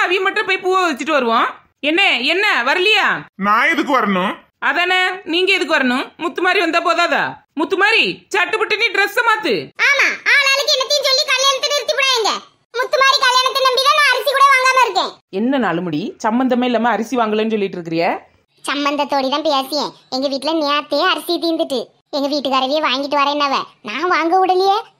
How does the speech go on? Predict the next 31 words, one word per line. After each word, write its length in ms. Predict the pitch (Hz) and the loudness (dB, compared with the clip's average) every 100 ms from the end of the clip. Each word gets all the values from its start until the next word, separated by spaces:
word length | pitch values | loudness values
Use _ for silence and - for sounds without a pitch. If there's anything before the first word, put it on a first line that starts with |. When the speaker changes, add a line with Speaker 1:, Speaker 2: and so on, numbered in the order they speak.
| 311 | -2
Speaker 3:
ஏன்னு 180 | 381 415 403 | 0 0 2
கேளு, 240 | 403 427 698 _ _ _ - - - _ - 262 294 | 2 2 -2 _ _ _ -14 -14 -14 _ -10 -6 -2
ஏன்னு 220 | 381 466 - | 0 -2 0
கேளு, 360 | 330 392 453 392 294 | 2 2 2 0 -2
பாத்துக்கிட்டே 480 | 349 339 330 392 359 | -4 -4 0 0 0
நிக்காத. 320 | 339 339 277 190 - _ _ _ _ 240 | 0 0 0 -4 -10 _ _ _ _ 0
Speaker 1:
யா? 100 | 254 190 160 _ _ _ _ _ _ 262 | 0 0 -6 _ _ _ _ _ _ -8
Speaker 3:
முத்துமாரிக்கு 480 | 254 277 247 240 311 | -4 -2 -2 -4 -2
கல்யாணம் 300 | 302 285 277 | 0 0 0
வரும்ல, 260 | 277 359 466 247 - - | 0 0 -2 -4 -12 -8
இன்னைக்கு 240 | 294 277 370 | -6 -4 -4
பூ 60 | 349 320 | 0 0
வைப்போம், 360 | 254 240 269 - 269 | 0 -2 -4 -4 -6
அங்க 120 | 285 277 | -4 -2
சாப்பிட்டுருவோம். 460 | 285 - 208 269 480 _ - | -2 -4 -2 -2 -4 _ -4
இனி 120 | 339 359 | 0 0
நாளையில 320 | 294 277 285 | 0 -2 -2
இருந்து 200 | 269 285 311 | -2 -2 -2
ஒவ்வொருத்தரா 360 | 262 254 262 285 320 | -2 -2 0 0 0
பொங்கி 200 | 277 254 | -4 -2
போட 100 | 262 302 | 0 0
வருவாவ. 300 | 247 220 214 349 - - | 2 0 0 -2 -6 -10
லட்சுமி 260 | - 349 370 | -6 -2 0
அக்கா 140 | 359 | 0
வீட்ல 160 | 370 415 381 | -2 -2 -2
டெய்லி 180 | 381 415 | -2 0
சாப்பாடு 260 | 392 392 370 | 0 0 0
தானே, 180 | 403 494 294 - - 427 | 0 0 -2 -8 -4 -2
எதுக்கு 220 | 381 415 | 2 0
அரிசி 180 | 370 403 | 2 0
வாங்கணும்? 320 | 381 571 453 | 2 0 -4